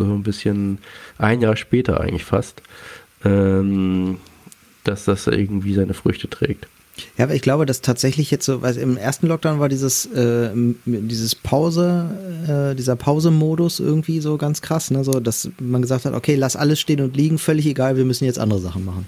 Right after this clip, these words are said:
Speaker 2: Also es
Speaker 1: Ja.
Speaker 2: gab ja immer noch was zu tun, aber halt, äh, das waren alles so Corona-Sachen halt, ne? Wir müssen uns jetzt
Speaker 1: Mhm.
Speaker 2: vorbereiten, wir müssen Leute informieren, wir müssen das und das, ne? Wir müssen
Speaker 1: Mhm.
Speaker 2: gucken, wo wir Masken herkriegen, wir müssen, äh, schauen,
Speaker 1: Ja.
Speaker 2: wo wir jetzt noch alle arbeiten, wir müssen Homeoffice vorbereiten und so.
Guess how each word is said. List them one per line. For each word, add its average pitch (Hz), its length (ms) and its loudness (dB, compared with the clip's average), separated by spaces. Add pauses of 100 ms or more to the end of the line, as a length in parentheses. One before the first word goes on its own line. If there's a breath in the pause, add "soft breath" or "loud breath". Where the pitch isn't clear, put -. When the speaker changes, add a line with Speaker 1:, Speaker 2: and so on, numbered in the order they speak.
(120)
Speaker 2:
Also 113 200 0
es 110 100 0
Speaker 1:
Ja. 110 60 -2
Speaker 2:
gab 117 140 0
ja 117 60 2
immer 131 140 2
noch 110 140 0
was 110 100 -4
zu 113 100 -8
tun, 151 300 2
aber 107 220 -2
halt, 113 200 -2 (680 loud breath)
äh, 110 140 2
das 107 160 -2
waren 113 120 2
alles 110 200 -2
so 120 80 0
Corona-Sachen 110 840 2
halt, 92 180 -2
ne? 117 140 2
Wir 113 80 4
müssen 113 180 2
uns 107 140 -2
jetzt 110 120 -2
Speaker 1:
Mhm. 117 40 -6
Speaker 2:
vorbereiten, 117 400 0
wir 120 60 0
müssen 117 180 0
Leute 117 180 2
informieren, 113 480 0
wir 120 80 4
müssen 123 220 0
das 120 140 0
und 107 100 -2
das, 104 160 -4
ne? 123 160 0
Wir 120 100 4
müssen 120 280 2
Speaker 1:
Mhm. 117 80 0 (600 loud breath)
Speaker 2:
gucken, 135 280 0
wo 120 120 2
wir 127 120 2
Masken 120 340 2
herkriegen, 110 580 0
wir 117 100 2
müssen, 117 640 0
äh, 107 340 -2 (280)
schauen, 123 380 2
Speaker 1:
Ja. 104 80 4
Speaker 2:
wo 127 80 0
wir 135 60 4
jetzt 127 180 -2
noch 135 120 0
alle 120 200 0
arbeiten, 107 400 -2
wir 127 80 2
müssen 127 260 2
Homeoffice 123 400 0
vorbereiten 107 360 -4
und 113 40 0
so. 113 100 0